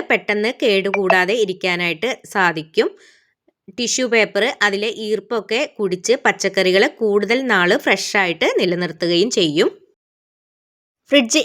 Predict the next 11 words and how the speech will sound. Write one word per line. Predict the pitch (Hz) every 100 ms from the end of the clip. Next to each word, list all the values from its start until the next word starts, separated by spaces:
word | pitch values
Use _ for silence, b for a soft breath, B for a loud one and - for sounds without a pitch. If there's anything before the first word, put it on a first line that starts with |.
| -
ഏത് | 214 208 220
സമയത്തും | 226 208 208 240 240
ക്ലീൻ | 208 185 185
ആയിട്ട് | 185 180 214
ഇരിക്കുന്നതിനായിട്ട് | 185 160 175 175 180 170 165 165 226
ഇതുപോലെയുള്ള | 233 208 214 233 233 233 202 208 196
ബോക്സുകളിലാക്കിയിട്ട് | 185 180 175 - 190 196 202 196 165 160 - 170 160 196 311 B B B 185
നമ്മൾ | 180 170 196
ഫുഡുകളൊക്കെ | 226 185 190 185 185 175 214
സൂക്ഷിച്ച് | - 190 175 - 190 214
വെക്കുകയാണെങ്കിൽ | 190 170 - 180 165 165 160